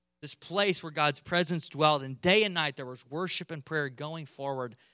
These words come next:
because the most important thing for them was the presence of the Lord in their midst.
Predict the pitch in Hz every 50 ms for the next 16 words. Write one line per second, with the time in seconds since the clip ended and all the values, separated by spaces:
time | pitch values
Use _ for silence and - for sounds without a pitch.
0 | _ _ - 147 - 165 151 123 156 147 147 151 156 - - 139 127 - - 165
1 | 175 185 175 175 170 151 - - _ - 160 156 147 - 147 139 131 131 123 120
2 | 117 113 113 _ _ _ _ _ _ _ _ _ _ _ _ _ _ _ _ -
3 | 143 123 139 - - 151 151 151 135 139 131 147 135 120 131 127 123 127 131 127
4 | - 131 123 120 113 110 113 107 101 - - - - - _